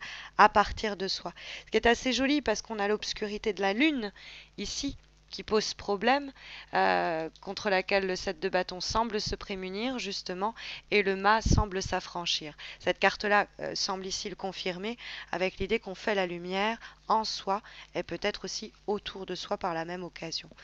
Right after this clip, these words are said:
Nous avons en dernière lame, qui est cette fois-ci issue de l'ora-, de l'oracle de l'amour universel, euh, dessiné et pensé par Salerno, nous avons la carte,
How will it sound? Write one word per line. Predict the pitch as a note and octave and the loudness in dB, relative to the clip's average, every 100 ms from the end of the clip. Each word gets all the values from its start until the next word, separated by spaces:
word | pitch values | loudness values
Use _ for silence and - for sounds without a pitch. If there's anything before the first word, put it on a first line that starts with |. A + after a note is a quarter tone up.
| - - - | -14 -14 -6
Nous | G#3+ | 4
avons | A#3+ B3 | 4 6
en | A3 | 2
dernière | F#3+ G3+ G3+ G3 F#3 | 4 0 2 -2 0
lame, | F#3 G#3 C4+ | 6 6 6
qui | C#4 - | -2 -4
est | |
cette | G3 G3+ - | -4 -4 -4
fois-ci | G3+ - G#3 - | -6 -6 -10 -10
issue | G3 - G#3 | -8 -6 -4
de | G#3 | 0
l'ora-, | F#3 F3+ F#3 G3+ - | 2 2 0 -2 -4
de | - | -4
l'oracle | F3+ F#3+ G3 F#3 - E3+ - - - | -2 0 -2 -4 -8 -12 -10 -12 -8
de | - | 0
l'amour | F#3 F#3 G3+ G3 | 2 2 -2 -6
universel, | - G#3 G3+ F#3 F#3+ - G#3+ B3 B3+ - - - | -8 -6 0 0 0 0 2 2 0 -10 -16 -4
euh, | - D3+ | 0 0
dessiné | D#3+ G3 - G#3+ G#3+ - | -2 -4 -4 -4 -4 -4
et | F#3 | -6
pensé | - F#3 - G3+ | -4 -6 -4 -6
par | F#3 F3+ | -4 -6
Salerno, | - - G#3+ F#3+ F3+ F#3+ A3+ - - - - | -6 0 0 0 -4 -8 -10 -10 -14 -14 -6
nous | F#3 | 0
avons | G3 A3+ | 0 2
la | F#3+ | 0
carte, | - A3 - - | 2 2 2 -4